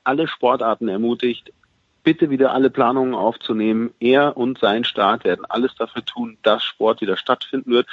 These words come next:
Er hat explizit die Franchise-Unternehmen genannt, also N B A, N F L, alle, die dazugehören, äh, N H L natürlich noch, aber das schließt die U S Open natürlich nicht aus. Und wenn die Politik schon so denkt,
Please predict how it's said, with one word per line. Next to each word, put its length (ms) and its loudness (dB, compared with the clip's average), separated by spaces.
Er 100 0
hat 100 0
explizit 600 -4
die 140 0
Franchise-Unternehmen 960 0
genannt, 380 -2
also 320 -6
N 240 -6
B 180 -4
A, 380 -2
N 100 -6
F 160 -6
L, 300 -2
alle, 180 2
die 80 -6
dazugehören, 800 2
äh, 180 -2
N 140 2
H 200 2
L 140 4
natürlich 400 0
noch, 240 -2
aber 380 2
das 140 2
schließt 260 -2
die 120 -4
U 140 0
S 80 -8
Open 220 -18
natürlich 380 -4
nicht 260 -8
aus. 320 -10
Und 160 -12
wenn 100 -8
die 60 -4
Politik 540 -4
schon 280 2
so 200 2
denkt, 300 -2